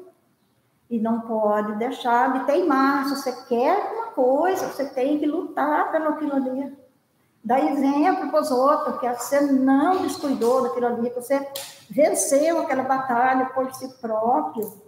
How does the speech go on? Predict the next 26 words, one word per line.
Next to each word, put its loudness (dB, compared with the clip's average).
que -8
você -8
venceu 0
a -4
sua -12
batalha, -2
que -14
você -8
batalhou, 0
você -4
teimou 2
de -8
procurar -2
aquilo -4
que -10
você -16
queria, -4
que -18
você -2
desejava 2
ter 2
e, -2
e -2
querer 4
e 6
ser. 0